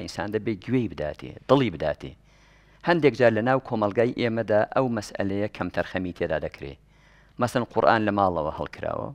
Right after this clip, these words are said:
پێکراوە، لە ناو سیارە، لە شوێنی تر. بە قسە و بە مەشغ-، شتی و، شتی ترەوە خۆمان مەشغوڵ دەکەین، ئەوە کەم ئەدەبیە بەرامبەر بە قورئان.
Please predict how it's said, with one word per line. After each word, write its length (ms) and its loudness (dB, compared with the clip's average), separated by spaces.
پێکراوە، 520 -6
لە 120 -4
ناو 200 -4
سیارە، 440 -6
لە 100 -6
شوێنی 320 -10
تر. 120 -4
بە 140 8
قسە 280 6
و 120 2
بە 140 4
مەشغ-، 300 -6
شتی 160 -2
و، 120 2
شتی 180 -2
ترەوە 220 2
خۆمان 300 -2
مەشغوڵ 340 -6
دەکەین، 340 -6
ئەوە 240 4
کەم 160 0
ئەدەبیە 540 -2
بەرامبەر 440 -6
بە 120 -4
قورئان. 340 -10